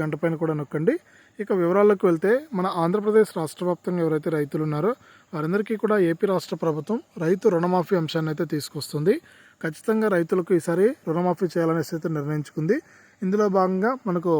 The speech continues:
మొదటి విడతగా లక్ష రూపాయల రుణమాఫీకి అయితే గ్రీన్ సిగ్నల్ అయితే ఇవ్వబోతుంది. ఎవరైతే రాష్ట్ర వ్యాప్తంగా అర్హత ఉన్నారో ఆ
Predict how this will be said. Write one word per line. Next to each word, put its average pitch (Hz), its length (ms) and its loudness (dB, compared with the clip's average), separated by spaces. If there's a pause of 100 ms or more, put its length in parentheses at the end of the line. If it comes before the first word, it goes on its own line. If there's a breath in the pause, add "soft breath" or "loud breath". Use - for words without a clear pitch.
(120)
మొదటి 170 260 0
విడతగా 196 380 2
లక్ష 156 140 -2 (100)
రూపాయల 190 320 0
రుణమాఫీకి 165 480 -4
అయితే 160 180 -4
గ్రీన్ 156 220 -2
సిగ్నల్ 160 260 -4
అయితే 151 160 -6
ఇవ్వబోతుంది. 151 500 0 (480 loud breath)
ఎవరైతే 185 280 -4 (100)
రాష్ట్ర 170 240 -2
వ్యాప్తంగా 190 400 -2
అర్హత 165 320 -4
ఉన్నారో 165 260 2 (440 loud breath)
ఆ 165 40 -2